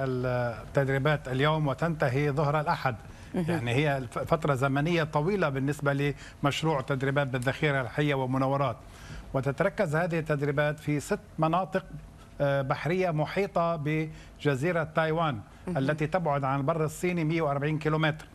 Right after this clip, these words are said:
Speaker 2: مهم.
Speaker 1: آه، تتضمن التدريبات بش-، وبشكل غير مسبوق رمايات بالصواريخ على مضيق، آه، تا-، تايوان، و، آه، صواريخ تنطلق وتعبر أجواء جزيرة تايوان،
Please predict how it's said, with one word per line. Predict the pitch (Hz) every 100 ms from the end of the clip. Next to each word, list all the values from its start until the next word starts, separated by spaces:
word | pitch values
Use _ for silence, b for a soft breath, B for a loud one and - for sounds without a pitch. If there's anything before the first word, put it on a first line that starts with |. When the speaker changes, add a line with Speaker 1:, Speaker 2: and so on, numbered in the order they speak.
| -
Speaker 2:
مهم. | 185 175 160 -
Speaker 1:
آه، | 139
تتضمن | 131 139 147 196 214 196
التدريبات | 180 185 165 170 170 180 165 156 - - 139
بش-، | 127
وبشكل | 151 139 - 185 175
غير | 151 185
مسبوق | 170 160 156 165 156 - - B B 143
رمايات | 151 156 160 180 160 156 - - - -
بالصواريخ | 156 151 156 156 160 160 131
على | 147 139
مضيق، | 139 143 156 156 143
آه، | 139 131 123 117 117 -
تا-، | 139 135 123
تايوان، | 139 147 160 180
و، | 165 160 180 180 B B B
آه، | 143 139 135 127 131 123
صواريخ | - 160 156 196 180
تنطلق | - 190 180 180 185 170
وتعبر | 156 156 185 185 170 185
أجواء | - 139 143 165 196 214 -
جزيرة | 139 156 139 190 190 190 -
تايوان، | 175 170 170 156 127